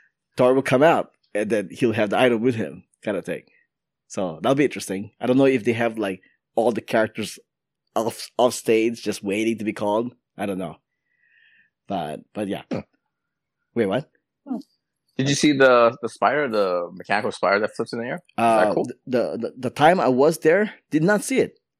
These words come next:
Speaker 1: And I was
Speaker 2: Ah,
Speaker 1: there
Speaker 2: okay.
Speaker 1: for several hours and never, he never showed up. I don't know why. Maybe it was just the,
Speaker 2: Huh.
Speaker 1: the day they, they just
Speaker 2: <laughs>
Speaker 1: wasn't
Speaker 2: Is he on a
Speaker 1: available.
Speaker 2: break?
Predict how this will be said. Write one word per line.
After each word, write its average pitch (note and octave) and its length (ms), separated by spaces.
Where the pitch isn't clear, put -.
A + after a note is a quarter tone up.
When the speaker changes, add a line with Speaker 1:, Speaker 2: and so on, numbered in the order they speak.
Speaker 1:
And C3 300
I C#3+ 80
was C#3 160
Speaker 2:
Ah, - 40
Speaker 1:
there D3+ 100
Speaker 2:
okay. E3 140
Speaker 1:
for B2+ 340
several D#3 320
hours B2 480
and A#2 160
never, D#3 240
he E3+ 200
never F#3+ 240
showed F#3+ 200
up. F3 280
I A#2 80
don't C#3 120
know E3 100
why. B2 460
Maybe C3 260
it C3 60
was A#2 160
just G#2 180
the, G3+ 180
Speaker 2:
Huh. - 120
Speaker 1:
the - 80
day B2 460
they, - 100
they G2 160
just F#2+ 180
Speaker 2:
<laughs> - 380
Speaker 1:
wasn't A#2+ 300
Speaker 2:
Is C3 80
he C#3+ 80
on D#3+ 120
a - 20
Speaker 1:
available. E4 180
Speaker 2:
break? - 240